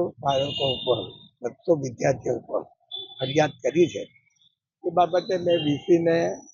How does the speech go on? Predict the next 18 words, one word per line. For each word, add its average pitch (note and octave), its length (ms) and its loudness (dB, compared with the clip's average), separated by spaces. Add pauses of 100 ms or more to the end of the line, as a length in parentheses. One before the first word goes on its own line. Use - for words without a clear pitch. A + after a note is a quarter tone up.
(260)
ફોન D#3 180 6
લગાવ્યો, G2 500 -4 (1040)
ચાર C3+ 280 0
પાંચ F#3 240 4
વાર C3+ 160 2
ફોન A2+ 280 -4
કર્યો, G2+ 320 -8 (720)
પણ D3+ 80 0
એને D3 160 0
મારો D#3 300 2
ફોન C#3 280 0
ઉઠાવ્યો. A2+ 520 0 (1200)
આ E3 100 4
પછી F3 460 2 (1300)
મારું D3 280 2
જે D#3 140 2
માનવું D3+ 440 -2
છે, D#3+ 140 2